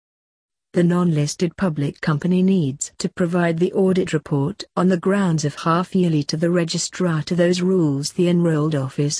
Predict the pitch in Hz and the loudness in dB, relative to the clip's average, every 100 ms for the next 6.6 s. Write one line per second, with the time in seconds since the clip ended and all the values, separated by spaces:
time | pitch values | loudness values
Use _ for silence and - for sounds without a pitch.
0 | - 156 170 190 175 190 147 147 190 - | -4 -4 -2 0 0 2 0 0 -2 -2
1 | - 175 - 170 170 139 127 - _ _ | -4 -4 0 0 0 -4 -10 -14 _ _
2 | _ _ _ _ _ _ 196 226 254 - | _ _ _ _ _ _ 2 2 2 0
3 | 233 196 185 190 - 160 - - 202 190 | 0 2 2 2 0 -4 -8 -4 -2 0
4 | - 170 175 185 185 - 165 156 - - | 0 -2 0 -2 -2 -2 -2 -2 -4 0
5 | 202 185 196 202 220 247 233 220 214 247 | 2 4 4 4 2 2 2 2 4 4
6 | 277 190 - 139 135 | 2 -2 0 -2 -2